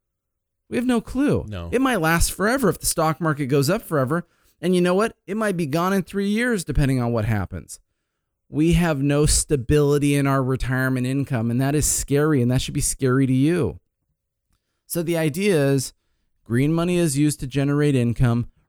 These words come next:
Speaker 1: red money is used to generate growth, and an infl-, uh, a hedge against inflation and taxes. And,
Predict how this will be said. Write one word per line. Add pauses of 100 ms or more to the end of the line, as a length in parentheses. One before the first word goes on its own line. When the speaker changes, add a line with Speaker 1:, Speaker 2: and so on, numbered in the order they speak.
Speaker 1:
red
money
is
used
to
generate
growth, (680)
and
an (380)
infl-,
uh,
a
hedge
against
inflation
and
taxes. (800)
And,